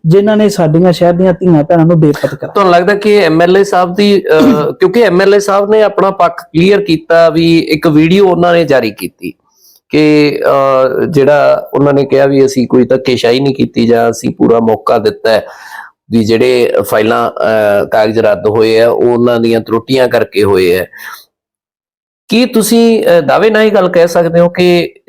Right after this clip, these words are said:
Speaker 2: ਜਿਹੜੀ ਇਹ ਸਾਰੇ ਕਾਸੇ ਪਿੱਛੇ ਵਾਕਈ ਐਮ ਐਲ ਏ ਸਾਹਿਬ, ਅਹ, ਇਨਵੋਲਵਡ ਨੇ?
Speaker 1: ਪੂਰੇ ਇਨਵੋਲਵ ਨੇ ਜੀ।
Speaker 2: ਹੂੰ।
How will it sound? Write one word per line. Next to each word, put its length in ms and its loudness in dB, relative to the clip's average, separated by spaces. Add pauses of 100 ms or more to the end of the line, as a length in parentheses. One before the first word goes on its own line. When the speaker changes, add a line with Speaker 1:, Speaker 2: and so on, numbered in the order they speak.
Speaker 2:
ਜਿਹੜੀ 320 0
ਇਹ 240 -2
ਸਾਰੇ 340 -2 (280)
ਕਾਸੇ 260 -2
ਪਿੱਛੇ 300 -2
ਵਾਕਈ 440 0
ਐਮ 180 0
ਐਲ 140 0
ਏ 60 2
ਸਾਹਿਬ, 380 -2
ਅਹ, 880 -2 (600)
ਇਨਵੋਲਵਡ 440 0
ਨੇ? 200 0 (200)
Speaker 1:
ਪੂਰੇ 240 4
ਇਨਵੋਲਵ 400 2
ਨੇ 180 -2
ਜੀ। 100 -6 (400)
Speaker 2:
ਹੂੰ। 140 0